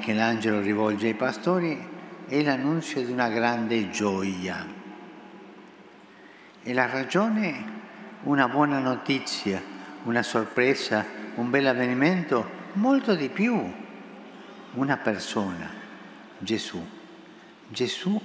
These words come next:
è la gioia. E lui è Dio fatto uomo che è venuto da noi. La questione, cari fratelli e sorelle, non è dunque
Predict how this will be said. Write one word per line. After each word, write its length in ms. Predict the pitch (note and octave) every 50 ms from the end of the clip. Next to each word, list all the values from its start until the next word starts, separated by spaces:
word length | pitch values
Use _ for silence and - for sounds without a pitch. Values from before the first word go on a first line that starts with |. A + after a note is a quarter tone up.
| - -
è 180 | - - B2+ C3
la 300 | B2+ B2+ B2+ A#2+ G#2 F#2
gioia. 1000 | F2 G2 G#2 G#2+ G2+ G2 F#2+ F#2+ F#2+ F2+ F2 F2+ - - - - - - - - - - - - - - - - - - - - - - - - - - - - - - - - - - - - - - - - - - - - - - - -
E 140 | - C3+ C#3+
lui 480 | D#3+ F#3+ A3 A3+ A3+ G3+ F3 - - -
è 80 | B2+
Dio 240 | A#2+ A#2 C#3 D3 C3+
fatto 360 | - - - C3 A#2+ - C3
uomo 560 | B2+ B2+ C#3+ E3+ G3 G3+ E3+ B2 G#2 G2+ G2 F2+ -
che 200 | - B2 B2 A#2
è 100 | B2 B2
venuto 460 | B2 B2 A2+ A#2+ B2 A#2+ - - A#2
da 120 | A#2 A2+
noi. 400 | A2 A2 A2 A2 A2 G#2+ G#2+ G2 F2+ - - - - - - - - - - - - - - - - - - - - - - - - - - - - - - - - -
La 120 | - A2+ A2
questione, 800 | - B2+ G#2+ - - D#3 D#3 D3+ C#3+ C3+ B2+ B2 G2 G2 -
cari 260 | - - A#2 A2 A#2+
fratelli 440 | A2 - A#2 G#2+ - - B2 A2+ A2+
e 40 | A#2
sorelle, 500 | A2+ - B2+ B2 C3+ D3+ D#3+ D#3+ D3+ C#3
non 240 | A#2+ A#2+ B2 C#3 E3+
è 120 | F#3+ F#3 D#3
dunque 480 | C3 B2+ B2 A#2+ A2+ - A#2 A2 G#2